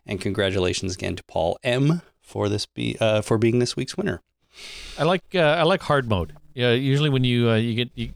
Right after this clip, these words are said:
Speaker 2: you up the difficulty factor on things that don't need the difficulty factor, uh, ramped up. Like with my son,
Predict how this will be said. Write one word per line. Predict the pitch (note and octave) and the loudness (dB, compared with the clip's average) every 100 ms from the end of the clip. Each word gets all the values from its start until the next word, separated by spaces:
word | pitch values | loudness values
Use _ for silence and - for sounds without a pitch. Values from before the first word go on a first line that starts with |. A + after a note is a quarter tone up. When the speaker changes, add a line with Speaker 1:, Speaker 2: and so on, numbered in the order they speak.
| - | -2
Speaker 2:
you | C3 | -2
up | - | 0
the | B2+ | 0
difficulty | A#2+ B2 C3+ C3 | 0 0 -2 0
factor | A#2 C3+ C#3 C#3 | 2 0 2 0
on | B2 | 0
things | B2+ A#2+ | 0 0
that | A#2 A2 | -2 0
don't | A2+ | 0
need | A#2+ A#2 | 2 -2
the | A2+ | -2
difficulty | B2 - C3 A#2+ | -4 -4 -4 -4
factor, | A2 B2+ - C3 B2 - - _ _ | -2 -4 -2 -6 -6 -10 -20 _ _
uh, | A2+ A2 | -2 0
ramped | A2+ A#2+ - | 2 0 -2
up. | D3+ _ - - _ | -4 _ -20 -20 _
Like | A#2+ | -2
with | B2 | 0
my | C3 B2 | 2 0
son, | - C3+ C#3 | 2 2 2